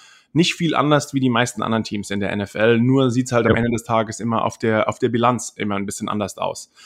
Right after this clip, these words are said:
Speaker 1: Also Dan Campbell, ähm, zum ersten Mal in seinem Headcoach, äh, Dasein, auch sein erster Sieg. Äh, Jared Goff, der ja die Jahre zuvor immer, ähm, nur bei den L A Rams gespielt hat,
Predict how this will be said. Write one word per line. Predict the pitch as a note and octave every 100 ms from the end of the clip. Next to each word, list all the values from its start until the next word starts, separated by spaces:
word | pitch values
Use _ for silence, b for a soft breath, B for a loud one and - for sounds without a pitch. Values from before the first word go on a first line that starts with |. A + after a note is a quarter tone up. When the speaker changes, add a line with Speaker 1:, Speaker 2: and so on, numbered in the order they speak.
| B B
Speaker 1:
Also | - A#2+ A#2
Dan | A#2 B2 A#2+
Campbell, | C3+ C3+ C3+ C3 C3
ähm, | A#2+ A#2 A2+ G#2+
zum | -
ersten | C3 C3+ -
Mal | B2 A#2+ A#2
in | B2
seinem | A#2 A2+ A2+
Headcoach, | D3+ D3+ C#3 - - b b _
äh, | B2+ A#2+
Dasein, | A#2 B2 C3+ C3 B2+ B2
auch | A#2+ A2+
sein | A#2+ C3 E3+
erster | D3 D3+ - C#3
Sieg. | B2+ D3+ E3+ - b b b _
Äh, | B2 A#2+ A#2 A2+ A2
Jared | A#2 B2+ A#2+
Goff, | B2+ C3+ D3 -
der | A#2+
ja | A#2 A2+
die | A2+ A2+
Jahre | A#2 B2+ A#2
zuvor | - G#2+ C3 A#2+ A#2
immer, | D3+ C#3+ B2+ B2
ähm, | A#2 A2+ A2 G#2+ G#2+ B2
nur | B2 A#2 G#2+
bei | G#2
den | A2
L | A2+
A | A2
Rams | A2 D3 D#3+
gespielt | C3+ - C#3+ C3
hat, | C3